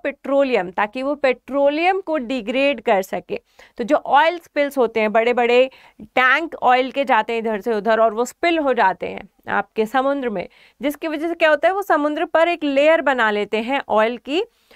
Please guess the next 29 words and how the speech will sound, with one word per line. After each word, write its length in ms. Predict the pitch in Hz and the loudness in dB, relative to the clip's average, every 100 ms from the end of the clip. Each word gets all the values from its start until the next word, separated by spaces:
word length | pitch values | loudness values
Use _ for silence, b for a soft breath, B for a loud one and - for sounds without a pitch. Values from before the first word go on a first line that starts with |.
| b - | b 0
और 220 | 226 240 | 4 4
जो 160 | 233 285 | 0 -4
समुद्र 420 | 311 285 302 330 | -2 -2 -4 -4
के 140 | 339 | -4
नीचे 320 | 320 302 311 | -4 -4 -6
जो 120 | 294 311 | -4 -2
एनिमल्स 580 | - 240 277 302 381 415 | 0 0 0 0 0 0
रह 180 | 269 247 | -2 0
रहे 200 | 208 208 | 0 -2
हैं 180 | 233 320 | -2 -2
उनको 360 | - 254 294 | -2 -6 -6
सफोकेशन 680 | 339 294 277 294 247 240 269 | -4 -2 -2 -4 -4 -6 -6
होती 240 | 240 202 190 | -8 -8 -6
है, 60 | |
उन्हें 160 | 190 254 | -4 -2
ऑक्सीजन 460 | 254 - 294 320 302 | -4 -6 -6 -4 -2
नहीं 240 | 254 247 | -2 -2
मिल 180 | 220 185 | -4 -6
पाती 380 | - 185 - 202 | -6 -8 -8 -12
है। 80 | - _ _ _ _ _ _ _ | -12 _ _ _ _ _ _ _
तो 60 | - | -6
उस 100 | - - | -6 0
ऑयल 260 | 269 277 339 | 2 4 2
को 120 | 339 | -4
क्लियर 340 | 339 277 247 247 | -2 0 0 0
किया 200 | 254 254 | -2 -2
जाता 300 | 254 202 220 | 0 0 0
है 220 | 240 403 b b b b | 0 0 b b b b
using 520 | 214 247 254 226 311 | -6 -4 -4 0 0